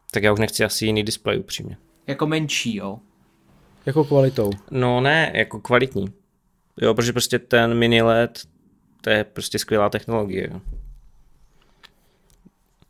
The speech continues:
Speaker 1: Jo, je potřeba si to vyzkoušet. Já chápu, že tím, že ho nemáte před sebou, tak nevíte, o čem mluvím.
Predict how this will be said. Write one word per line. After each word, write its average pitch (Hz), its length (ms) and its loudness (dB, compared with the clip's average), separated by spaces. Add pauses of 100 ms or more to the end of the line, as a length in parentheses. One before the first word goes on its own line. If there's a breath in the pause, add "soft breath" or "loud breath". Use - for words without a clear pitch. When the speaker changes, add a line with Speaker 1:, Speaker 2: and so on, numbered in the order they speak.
(120)
Speaker 1:
Jo, 131 100 6
je 143 120 10
potřeba 151 240 4
si 147 80 2
to 147 80 4
vyzkoušet. 139 420 4
Já 104 80 6
chápu, 117 260 0
že 117 100 0
tím, - 200 -2
že 117 100 0
ho 117 80 2
nemáte 113 340 0
před 107 200 -6
sebou, 110 260 -4
tak 110 140 -6
nevíte, 110 300 -2
o 110 40 2
čem 120 200 -2
mluvím. 110 460 0